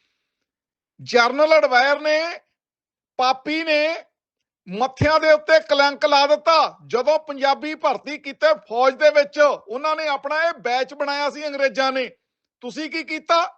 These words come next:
ਉਹਨੂੰ ਖੰਡੇ ਦਾ ਨਾਂ ਦੇ ਕੇ ਗੁਰਦੁਆਰਿਆਂ ਤੇ ਝੰਡਿਆਂ ਤੇ ਲਾ ਦਿੱਤਾ।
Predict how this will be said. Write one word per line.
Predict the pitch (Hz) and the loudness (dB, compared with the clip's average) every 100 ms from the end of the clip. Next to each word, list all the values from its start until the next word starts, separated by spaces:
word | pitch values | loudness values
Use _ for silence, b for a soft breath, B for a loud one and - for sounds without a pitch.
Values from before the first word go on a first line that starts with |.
| _ _ _ - | _ _ _ -6
ਉਹਨੂੰ | 254 339 269 | -4 -4 -10
ਖੰਡੇ | - 226 277 | -14 -2 2
ਦਾ | 294 311 | 2 0
ਨਾਂ | 294 277 294 | 0 -2 0
ਦੇ | 302 302 | -2 0
ਕੇ | 302 320 - _ _ _ - | -2 -2 -4 _ _ _ -8
ਗੁਰਦੁਆਰਿਆਂ | 202 254 285 302 302 311 | -4 -2 0 2 2 0
ਤੇ | 311 | -6
ਝੰਡਿਆਂ | - 277 202 233 | -4 -2 -2 -2
ਤੇ | 277 | 0
ਲਾ | 302 302 | 2 2
ਦਿੱਤਾ। | 302 302 330 | 0 -2 -4